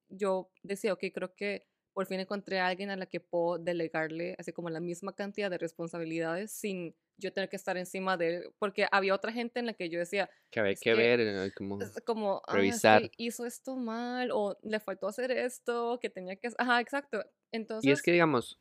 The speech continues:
Speaker 2: yo creo que como que lo que pasó fue que tal vez yo no sea como la persona más brillante del planeta, <laughs>
Speaker 1: No, yo tampoco, o sea, yo
Speaker 2: pero,
Speaker 1: <laughs> ta-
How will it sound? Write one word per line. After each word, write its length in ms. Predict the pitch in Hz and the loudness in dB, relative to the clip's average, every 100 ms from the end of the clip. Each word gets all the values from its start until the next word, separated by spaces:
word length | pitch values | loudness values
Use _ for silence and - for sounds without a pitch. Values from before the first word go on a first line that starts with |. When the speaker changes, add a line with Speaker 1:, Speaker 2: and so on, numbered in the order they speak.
| _ - | _ 0
Speaker 2:
yo 180 | 123 - | 0 2
creo 440 | 143 160 185 - _ | 6 8 8 4 _
que 760 | - 123 104 98 95 90 85 - _ _ | -6 2 4 6 4 4 2 -2 _ _
como 220 | 110 104 | -6 -6
que 180 | - 98 | -4 -6
lo 200 | 92 95 | -2 -4
que 100 | - | -4
pasó 420 | - 87 - 110 | -4 -2 4 2
fue 420 | 117 123 127 151 - _ | 4 2 2 2 -8 _
que 80 | - | 2
tal 160 | 110 | 2
vez 120 | 95 104 | 4 2
yo 100 | 123 | 2
no 100 | 139 | 2
sea 140 | 147 | 0
como 140 | 160 156 | 0 2
la 140 | 113 | 2
persona 300 | 101 101 101 | 0 -4 0
más 240 | 113 120 | 2 2
brillante 460 | 131 131 131 131 139 | 2 2 2 2 2
del 100 | 131 | 2
planeta, 420 | 143 135 156 185 | 4 8 8 8
<laughs> 340 | 196 180 - 185 | 6 4 10 10
Speaker 1:
No, 120 | 233 | 10
yo 140 | 208 | 4
tampoco, 460 | 262 269 240 175 175 | 4 4 4 4 6
o 120 | 123 | 10
sea, 140 | 123 127 | 12 12
yo 140 | 151 | 10
Speaker 2:
pero, 100 | |
Speaker 1:
<laughs> 0 | |
ta- 20 | 170 | 6